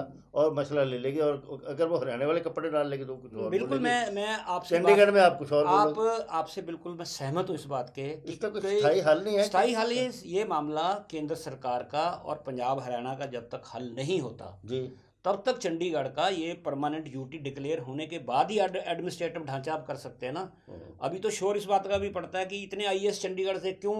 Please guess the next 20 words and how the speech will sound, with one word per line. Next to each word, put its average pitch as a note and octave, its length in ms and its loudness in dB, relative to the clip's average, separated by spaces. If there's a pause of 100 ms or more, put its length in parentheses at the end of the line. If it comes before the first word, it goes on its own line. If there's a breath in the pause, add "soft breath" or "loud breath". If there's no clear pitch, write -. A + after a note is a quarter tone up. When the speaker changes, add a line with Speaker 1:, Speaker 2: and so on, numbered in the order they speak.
Speaker 2:
अ, F3+ 440 -6
सेंटर F3+ 320 -6
से E3+ 120 -2
लाए E3+ 200 2
जा D#3+ 140 0
रहे D#3+ 120 -2
हैं, D#3 180 -8 (120)
Speaker 1:
हम्म। G#2 280 -10
Speaker 2:
जबकि E3+ 300 0
उस G3+ 140 -4
एग्रीमेंट F#3+ 420 0
के F#3+ 120 0
मुताबिक E3+ 480 2
Speaker 1:
हम्म। C3 560 -4
Speaker 2:
साठ A3 300 4
चालीस A3 300 -2
की A3+ 80 -4
रेशो A3 240 0
रखनी G3 300 -2
थी F3 120 -8